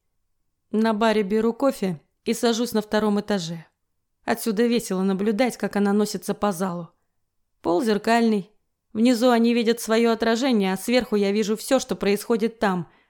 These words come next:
у простых смертных. В вип-зал её пока не пускают, поэтому я могу быть спокоен, что она меня здесь не видит. В час ночи у них пересменка.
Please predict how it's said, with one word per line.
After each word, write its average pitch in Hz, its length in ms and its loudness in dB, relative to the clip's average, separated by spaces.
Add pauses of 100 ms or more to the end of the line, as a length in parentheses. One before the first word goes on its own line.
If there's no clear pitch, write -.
(120)
у - 80 -6
простых 208 440 -2
смертных. 185 640 -4 (560)
В 247 80 -6
вип-зал 262 520 2
её 240 140 2
пока 254 280 0
не 254 100 2
пускают, 233 680 -6 (480)
поэтому 247 340 2
я 240 140 4
могу 233 260 2
быть 220 200 -2
спокоен, 240 500 0
что - 220 -2
она 202 160 2
меня 202 260 2
здесь 185 300 -4
не 208 140 2
видит. 185 400 -8 (680)
В - 60 -18
час 240 220 0
ночи 269 320 0
у 202 60 2
них 208 220 -2
пересменка. 190 720 -2